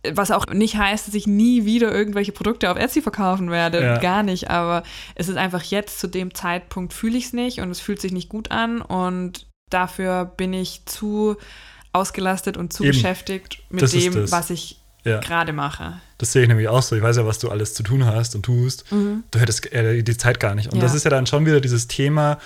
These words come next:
Speaker 2: mache ich alles so ein bisschen oder mache ich irgendwas richtig?
Speaker 1: Ja.
Speaker 2: Und ich finde, du hast einfach jetzt dich für dieses Markenbrand-Studio entschieden und das,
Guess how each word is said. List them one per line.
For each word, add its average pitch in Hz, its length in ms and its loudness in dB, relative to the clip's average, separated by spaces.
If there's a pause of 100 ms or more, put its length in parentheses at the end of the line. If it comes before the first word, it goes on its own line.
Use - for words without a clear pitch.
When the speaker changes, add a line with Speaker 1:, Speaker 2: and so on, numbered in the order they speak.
(380)
Speaker 2:
mache 143 200 2
ich - 140 -2
alles 131 300 2
so 127 80 4
ein 123 120 0
bisschen 175 440 0
oder 143 160 2
mache 135 220 0
ich - 120 -8
irgendwas 131 480 -2
richtig? 95 480 -6
Speaker 1:
Ja. - 160 -2 (200)
Speaker 2:
Und 117 100 0
ich 117 80 0
finde, 127 300 0 (300)
du 120 120 -2
hast - 420 -4
einfach 123 260 -2
jetzt - 240 -8
dich 113 120 -6
für 117 160 -6
dieses 113 320 -6 (160)
Markenbrand-Studio 143 1500 0
entschieden 151 640 -4
und 127 140 -6
das, - 240 -8